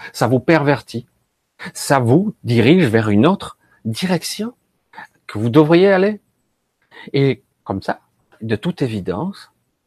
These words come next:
vous n'allez pas où il faut, vous êtes omnibulé par survivre, gagner de l'argent,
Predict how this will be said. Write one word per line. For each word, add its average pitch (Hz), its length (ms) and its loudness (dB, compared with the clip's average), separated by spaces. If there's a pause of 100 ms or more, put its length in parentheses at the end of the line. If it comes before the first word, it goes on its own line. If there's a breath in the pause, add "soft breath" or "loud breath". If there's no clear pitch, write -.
(800)
vous 107 80 -14
n'allez 92 240 -14
pas 170 220 -8
où 143 80 -6
il 98 100 -10
faut, - 340 -16 (840)
vous - 80 -16
êtes - 160 -14
omnibulé 143 760 -4 (760)
par - 360 -4 (380)
survivre, 165 600 2 (640)
gagner 160 300 4
de 156 60 2
l'argent, 123 480 0